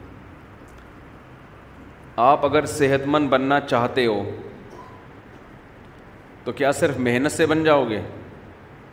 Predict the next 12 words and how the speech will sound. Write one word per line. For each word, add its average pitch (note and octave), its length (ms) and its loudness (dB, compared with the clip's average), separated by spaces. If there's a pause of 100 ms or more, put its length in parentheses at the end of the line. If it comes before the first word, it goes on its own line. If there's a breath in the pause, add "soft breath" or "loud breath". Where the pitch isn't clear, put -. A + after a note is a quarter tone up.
(800)
صحت A#2+ 460 -4
مند C#3+ 400 -2
بننا B2+ 460 0 (120)
آنا A#2 340 2
چاہیے۔ G2+ 500 -2 (1040)
وہ B2 80 -6
ڈاکٹر A#2+ 440 2
بتائے A#2 400 2
گا، A#2 200 2
حکیم A#2 300 -4
بتائے G2+ 380 -2
گا، F#2 100 -6